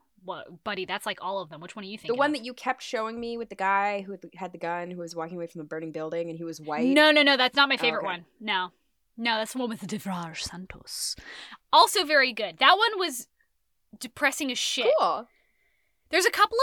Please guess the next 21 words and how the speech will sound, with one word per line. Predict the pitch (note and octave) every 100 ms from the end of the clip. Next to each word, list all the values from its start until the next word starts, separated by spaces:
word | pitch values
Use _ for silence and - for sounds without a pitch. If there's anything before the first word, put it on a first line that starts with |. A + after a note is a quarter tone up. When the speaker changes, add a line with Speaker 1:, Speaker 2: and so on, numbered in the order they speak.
| C5
Speaker 1:
of |
them | B4+ C5 B4
that | E4
I | C4
would | C#4+ D4+
count | - C#4 C#4
as, | B3
like, | A3+ -
there | C4+
are | C#4
different | D#4 F4+ D4+
tiers | - - A3+ B3+ C#4
of | A#3+
depressing. | C4+ C4 B3+ C#4+ B3+
Like, | A#3
they're | B3+
situationally | - F#4+ - D#4 D4 - D4+
Speaker 2:
Mm-hmm. | C#4
Speaker 1:
depressing. | G#3+ F#3+ D#3+ F#3 A#3 A3+
Like, | G#3 G3+ F#3+
they're | A#3